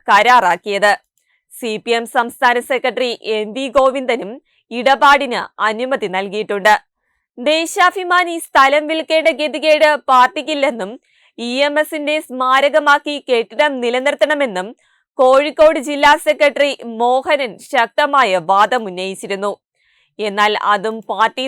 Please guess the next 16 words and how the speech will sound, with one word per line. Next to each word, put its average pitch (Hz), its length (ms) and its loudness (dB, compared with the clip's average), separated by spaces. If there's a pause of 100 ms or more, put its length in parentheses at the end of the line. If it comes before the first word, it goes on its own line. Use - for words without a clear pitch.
നേതാക്കൾ 240 500 2 (340)
മുഖവിലക്കെടുത്തില്ല. 202 1040 -4 (880)
അതേസമയം 349 640 0 (240)
ദേശാഭിമാനിയുടെ 320 1000 0 (160)
ചരിത്രം 285 460 0 (120)
രേഖപ്പെടുത്തുമ്പോൾ 277 840 0 (520)
ഒരിക്കലും 294 480 -2 (200)
ഒഴിവാക്കാനാകാത്ത 285 1040 2 (120)
പേരാണ് 269 460 0 (260)
പാലോറ 240 520 4 (160)
മാതയുടേത്. 202 640 -2 (640)
ആയിരത്തി 208 540 0
തൊള്ളായിരത്തി 240 560 2
നാൽപത്തിരണ്ടിൽ 247 760 0 (160)
വാരികയായി 247 720 4 (100)
തുടങ്ങിയ 254 360 -2